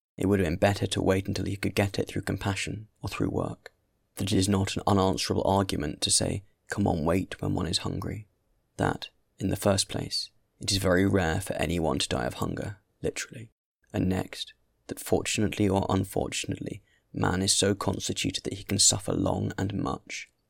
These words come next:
both morally and physically, without dying, that it is therefore necessary to have patience, that that would even have been better for those poor little children, that it had been an act of madness for him, a miserable,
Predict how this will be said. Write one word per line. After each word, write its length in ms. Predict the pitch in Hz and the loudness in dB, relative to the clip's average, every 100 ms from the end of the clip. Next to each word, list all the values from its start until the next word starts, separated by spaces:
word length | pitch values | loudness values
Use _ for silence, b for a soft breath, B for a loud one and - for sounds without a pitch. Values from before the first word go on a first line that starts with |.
| - | 2
both 200 | 90 98 | 2 2
morally 460 | 98 95 95 101 - | 0 2 2 2 0
and 140 | 101 | -2
physically, 580 | - 98 - - 104 - _ _ | 0 0 -2 -6 -8 -10 _ _
without 320 | - 104 98 - | -2 0 0 -2
dying, 440 | 90 85 - 107 _ _ _ _ _ _ - | -4 -4 -8 -14 _ _ _ _ _ _ -4
that 140 | 98 | -2
it 80 | 90 | 0
is 100 | 92 | 2
therefore 480 | 101 101 101 95 90 | 2 2 0 2 2
necessary 640 | 87 98 - - 50 95 | 2 2 2 2 0 -2
to 140 | - | -2
have 180 | 110 - | -4 -6
patience, 640 | - 104 - - - - - _ _ _ _ - | -4 -2 -4 -6 -10 -10 -10 _ _ _ _ -4
that 140 | - | 0
that 180 | 98 95 | 2 0
would 180 | 107 - | 0 0
even 280 | 107 101 101 | 2 4 4
have 160 | 101 98 | 2 0
been 180 | 98 90 | 0 2
better 440 | 101 101 - 101 | 0 0 0 0
for 160 | - 107 | -2 -2
those 180 | 107 | -2
poor 240 | - - 82 | 0 0 0
little 260 | 90 - | 0 -2
children, 540 | 98 101 101 90 - - _ _ _ _ | -2 -2 -2 -4 -10 -14 _ _ _ _
that 180 | - 107 | -4 2
it 120 | - 104 | 2 2
had 100 | 98 | 2
been 160 | 95 | 2
an 80 | - | 0
act 300 | 107 - - | -2 -2 0
of 140 | 98 98 | 0 2
madness 520 | 98 95 - 101 - | 2 2 -2 -2 -2
for 120 | - | -2
him, 380 | 98 92 - - _ _ _ _ | -4 -4 -4 -12 _ _ _ _
a 80 | 104 | -4
miserable, 560 | 92 90 - - 104 | 0 0 0 0 -2